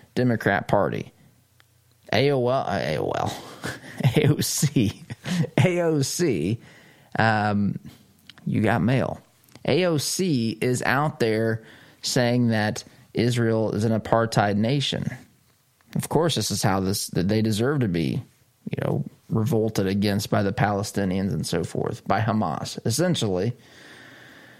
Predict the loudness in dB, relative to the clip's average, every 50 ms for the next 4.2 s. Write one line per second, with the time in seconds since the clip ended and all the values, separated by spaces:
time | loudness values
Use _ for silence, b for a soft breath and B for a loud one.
0 | B B B B B B _ -4 -4 -4 -4 -4 -6 -4 0 0 2 2 2 2
1 | 2 2 4 4 4 2 0 0 0 0 0 2 2 2 2 2 0 -2 -4 -10
2 | b b b b b b b _ _ _ _ _ _ _ -2 0 2 4 4 4
3 | 4 2 2 2 0 0 0 -2 -4 -12 -10 -4 -2 0 2 2 2 0 0 -2
4 | -4 -8 -14 _